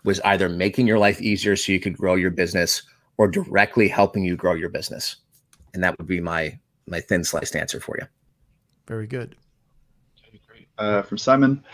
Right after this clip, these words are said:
Speaker 3: "What are John's thoughts on the antitrust issue and the potential of Amazon being forced to break up in the not too distant future?"
Speaker 1: Yeah, it's a, it's a hard thing to predict. Um,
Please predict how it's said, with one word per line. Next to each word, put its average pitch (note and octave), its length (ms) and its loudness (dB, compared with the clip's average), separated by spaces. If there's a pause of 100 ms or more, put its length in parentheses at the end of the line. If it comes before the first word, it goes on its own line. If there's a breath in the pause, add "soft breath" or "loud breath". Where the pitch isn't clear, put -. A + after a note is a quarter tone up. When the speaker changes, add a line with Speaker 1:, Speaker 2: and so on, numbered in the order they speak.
(280 loud breath)
Speaker 3:
"What A#2+ 140 8
are C3+ 60 8
John's A#2 380 4
thoughts A2 300 2
on G#2 60 0
the G2 160 0
antitrust G#2 560 -2
issue F#2 420 0
and F#2 140 0
the F2 60 -2
potential F#2+ 500 -4
of F#2 160 -4
Amazon F#2+ 460 0
being F2 220 -4
forced F#2 380 -2
to F2+ 60 -6
break F2+ 300 -2
up F2+ 180 -2 (160)
in F2+ 200 -4
the F2+ 260 -2
not F2+ 220 -2
too G2 100 -2
distant E2+ 400 -6
future?" - 460 -10 (1400 soft breath)
Speaker 1:
Yeah, F3 180 6
it's C3+ 100 4
a, C3+ 140 4
it's C3 160 4
a B2 40 4
hard C#3 340 4
thing A#2 260 2
to G#2 500 0 (480)
predict. G2 600 -2 (100)
Um, F#2 440 0